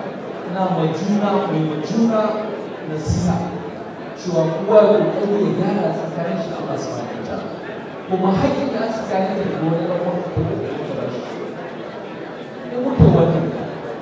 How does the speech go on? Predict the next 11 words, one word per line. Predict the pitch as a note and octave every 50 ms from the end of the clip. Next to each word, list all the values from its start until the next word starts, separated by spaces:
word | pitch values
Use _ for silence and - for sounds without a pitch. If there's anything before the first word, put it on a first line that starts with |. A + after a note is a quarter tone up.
| - - - - - -
wallahi | - - C3 C3+ D#3+ F3+ F3+ F3 F3+
ta | E3
baya | E3 E3 E3 E3 E3 -
waɗannan | F3 - - F3+ F3+ F3 E3+ E3 D#3 D#3
zabubobi | - D#3 D#3+ D#3+ E3 F3 F3 F3+ F3+ F3+ F3+ E3
da | D#3+ - -
muke | - - - - -
ciki | - - - -
za | - C#4
su | - - G4+
yi. | - -